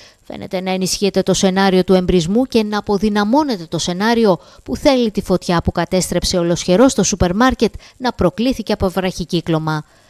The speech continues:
Πληροφορίες αναφέρουν ότι ο νεαρός άνδρας που διακρίνεται στο βίντεο φέρεται να είναι ένας ανήλικος αλλοδαπός γύρω στα δεκαέξι, ο οποίος μαζί με τρεις ή τέσσερις ακόμα φίλους του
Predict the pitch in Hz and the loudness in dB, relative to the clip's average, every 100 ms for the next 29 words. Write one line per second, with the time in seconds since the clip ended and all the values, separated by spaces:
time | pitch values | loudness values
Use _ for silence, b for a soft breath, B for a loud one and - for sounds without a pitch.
0 | b b - - 156 147 160 160 165 160 | b b -18 -12 -10 -8 -6 -4 -2 -4
1 | 160 156 185 208 240 233 220 220 214 208 | -4 -4 0 0 0 -2 -2 -2 -2 -2
2 | 208 220 214 240 226 254 - 247 247 - | 0 0 0 -2 0 -2 -2 0 0 -2
3 | 240 247 240 - 214 180 208 190 233 B | -4 -2 -2 -2 0 2 2 4 2 B
4 | B - 82 - - 233 247 247 254 - | B -10 -10 -8 -8 -6 -4 -4 -2 -2
5 | 233 220 277 262 269 254 233 202 196 254 | -2 0 -2 0 -2 0 0 0 0 -2
6 | 208 247 247 - 247 240 247 233 214 - | -2 -2 -2 -2 -2 -2 0 0 0 -2
7 | - 151 B B - 180 175 233 262 208 | -6 -8 B B 0 2 2 0 0 0
8 | 208 180 214 214 208 - 247 302 - 202 | -2 -2 -4 -2 -4 -6 -4 -4 -4 -6
9 | - 294 302 208 170 170 180 160 151 214 | -4 -4 -2 -4 -4 -4 -4 -4 -6 -4
10 | 233 240 - 196 | 0 0 0 -2